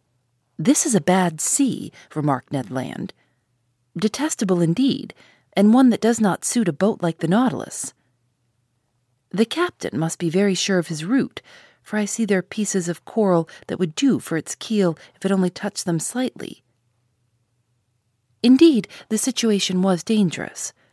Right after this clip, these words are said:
but the Nautilus seemed to slide like magic off these rocks. It did not follow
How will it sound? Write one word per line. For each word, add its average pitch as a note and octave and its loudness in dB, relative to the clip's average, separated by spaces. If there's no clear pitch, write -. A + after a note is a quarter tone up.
but A3+ -2
the C4 4
Nautilus C4 4
seemed G#3 0
to F#3+ -4
slide G#3 0
like F3+ -2
magic G#3+ -2
off D#3+ -10
these D3+ -6
rocks. - -8
It B3 -2
did F#4 2
not D#4 2
follow F3+ 2